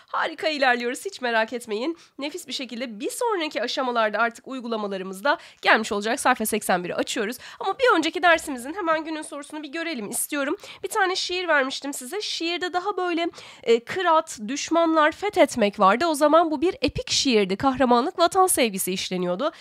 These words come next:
Bir de İbiş'in rüyasını sormuşum. İbiş'in rüyası dediğimiz zaman da aklımıza ne gelecek? Aklımıza Tarık Buğra gelecek. Kurtuluş Savaşı'nı özellikle anlatan bir sanatçı. Nerede göreceğiz? Cumhuriyet'te çok detaylı bir şekilde göreceğiz.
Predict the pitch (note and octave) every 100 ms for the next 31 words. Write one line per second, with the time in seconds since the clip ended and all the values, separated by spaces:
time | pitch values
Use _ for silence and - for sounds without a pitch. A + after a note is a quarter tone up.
0 | - _ G#4+ G4 F#4+ A4 A#4 G#4 F#4 F#4
1 | - F4+ F4+ A#3 A3+ - D#4+ E4 D#4+ F4
2 | D#4 A3 G3 A3+ C4+ A#3 F#3+ G#3 C4 B3+
3 | F#3+ G3 C#4 C4+ G3+ F#3 A#3+ D4 G#3 E3+
4 | G#3+ E4 - - - A3+ - G#3 F#3 G3
5 | A#3+ - F3 F3 G#3 - F3+ F#3+ C4 A3+
6 | G3 F3 F#3+ - - - E4 F#4+ - A#3
7 | G#3 - G#3 G3+ G3 F#3+ F#3+ F#3+ F#3 B3+
8 | A3 F3+ F3+ F3 - G#3 A3 F3+ F3+ F3+
9 | F3+ G#3+ F#3+ G3 E3+ F3+ F3+ - - E3+
10 | E3+ - F3+ F3+ F3 E3 E3